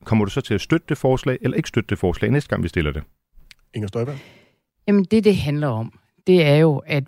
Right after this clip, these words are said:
Speaker 3: vi vil jo alle sammen gerne gøre op imod, øh, bandekriminaliteten. Vi vil gerne udvise alle dem, der overhovedet kan lade sig gøre. Men der er jo altså også lidt et spørgsmål i, Morten,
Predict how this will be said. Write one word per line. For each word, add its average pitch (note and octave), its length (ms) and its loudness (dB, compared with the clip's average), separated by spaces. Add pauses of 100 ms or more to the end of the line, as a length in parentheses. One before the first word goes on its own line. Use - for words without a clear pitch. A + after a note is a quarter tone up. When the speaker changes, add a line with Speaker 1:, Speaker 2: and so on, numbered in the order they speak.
Speaker 3:
vi G#3 80 6
vil F3 140 6
jo C#3+ 60 6
alle D#3 200 4
sammen D#3+ 200 0
gerne C#3 260 -2
gøre A#2 140 0
op C3+ 220 2 (140)
imod, C3 380 0 (100)
øh, A2 340 -2 (180)
bandekriminaliteten. D3+ 920 0
Vi D#3 80 4
vil D3 120 2
gerne F3 220 2
udvise F3 480 0
alle F#3+ 220 2
dem, E3+ 140 0
der D3+ 80 2
overhovedet C3 300 2
kan - 140 -8
lade B2+ 100 0
sig C3 140 -10
gøre. C3+ 320 -2 (520)
Men E3 260 4 (500)
der F#3 60 4
er F3 160 0
jo G#3+ 120 8
altså E3 200 4
også F3 160 0
lidt F#3+ 120 2
et F3+ 60 -4
spørgsmål E3 500 -2
i, D3+ 80 0
Morten, D3 420 -2